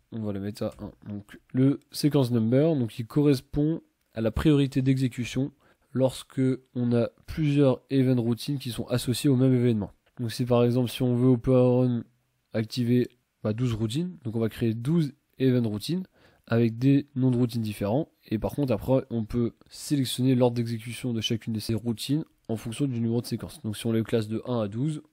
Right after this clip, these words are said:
on aura la un qui sera exécutée avant la douzième, sachant que ça va de zéro à cent. Donc zéro, c'est la plus prioritaire, cent, la moins prioritaire. Donc c'est vraiment pour donner la priorité lorsque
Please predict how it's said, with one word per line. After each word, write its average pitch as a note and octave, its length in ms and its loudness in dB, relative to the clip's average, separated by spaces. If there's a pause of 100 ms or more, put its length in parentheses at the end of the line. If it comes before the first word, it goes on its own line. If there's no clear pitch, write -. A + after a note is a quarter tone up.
(200)
on A#2 100 -8
aura G#2+ 180 -4
la G#2+ 280 -6 (300)
un C#3 240 -2 (200)
qui B2+ 120 -14
sera - 220 -8
exécutée A2+ 680 -4
avant A#2 240 -2
la A#2+ 80 0
douzième, G#2 300 -10 (180)
sachant A#2 300 -6
que - 60 -10
ça G#2+ 80 -8
va G#2+ 100 -4
de G#2 180 -4
zéro A2+ 540 -2 (400)
à A2+ 120 -2
cent. - 180 -8 (720)
Donc A2+ 160 -4
zéro, A2+ 440 0
c'est B2 360 -2 (120)
la A2 240 -2 (260)
plus B2+ 240 -6
prioritaire, B2 720 -2 (160)
cent, - 320 -8 (260)
la A2+ 160 -2
moins A#2+ 160 -2
prioritaire. A2+ 480 -8 (440)
Donc B2 180 -2
c'est C3+ 360 -2 (180)
vraiment C3+ 180 2
pour B2+ 160 -2
donner C#3+ 180 0
la C3+ 100 0
priorité B2 420 -4
lorsque B2+ 320 -6